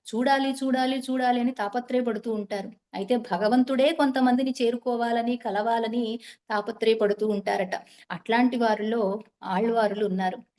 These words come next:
ఆ ఆళ్వారుల్లో కూడా మిగిలినటువంటి వారి యొక్క భక్తి, ప్రేమ ఒక రకమైతే, సహజ సౌందర్యం కలిగినటువంటి గోదాదేవి స్త్రీమూర్తిగా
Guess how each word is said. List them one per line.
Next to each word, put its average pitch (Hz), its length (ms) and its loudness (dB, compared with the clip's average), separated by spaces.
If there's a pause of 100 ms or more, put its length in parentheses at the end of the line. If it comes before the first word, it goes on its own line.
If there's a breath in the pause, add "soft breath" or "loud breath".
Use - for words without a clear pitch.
ఆ 190 180 -4
ఆళ్వారుల్లో 240 840 4
కూడా 277 340 2 (280 loud breath)
మిగిలినటువంటి 285 720 2
వారి 269 280 -4
యొక్క 262 240 -2
భక్తి, 247 440 0
ప్రేమ 240 340 2
ఒక 233 220 -2
రకమైతే, 233 760 -2 (200 loud breath)
సహజ 208 340 0
సౌందర్యం 285 640 4
కలిగినటువంటి 240 680 0
గోదాదేవి 220 720 2
స్త్రీమూర్తిగా 233 1120 0